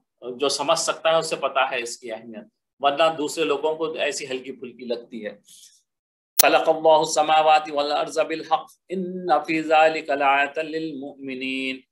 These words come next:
अल्लाह ने आसमानों और जमीन को हिकमत के साथ पैदा किया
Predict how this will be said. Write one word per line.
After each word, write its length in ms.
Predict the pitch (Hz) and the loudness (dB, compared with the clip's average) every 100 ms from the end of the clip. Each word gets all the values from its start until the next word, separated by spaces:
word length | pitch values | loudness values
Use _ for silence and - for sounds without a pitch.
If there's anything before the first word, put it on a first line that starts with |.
| 131 | -6
अल्लाह 300 | 143 151 156 | 0 2 4
ने 80 | 160 | 4
आसमानों 440 | 156 143 151 156 | 4 2 -2 0
और 100 | 156 | -2
जमीन 340 | 139 139 160 | -4 -8 -12
को 160 | 160 139 | -10 -12
हिकमत 360 | 139 _ 156 160 | -12 _ -4 -2
के 80 | 151 | -4
साथ 340 | 143 147 156 | 4 4 4
पैदा 280 | 143 135 131 | 2 2 0
किया 300 | 131 131 131 | 0 -2 0